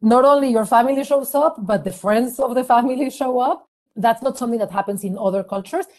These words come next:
I'm sure it happens in Indian cultures, in several cultures, but not the core American culture that we sometimes see in advertising.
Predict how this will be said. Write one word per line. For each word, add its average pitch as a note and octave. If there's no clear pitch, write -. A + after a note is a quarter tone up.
I'm G3+
sure C4
it A3+
happens G#3
in G3+
Indian F#3+
cultures, F#3
in D#3
several A#3+
cultures, A3
but G3
not G3
the G3+
core G3+
American E3
culture F#3+
that E3+
we E3+
sometimes D#3+
see E3+
in D#3
advertising. C#3+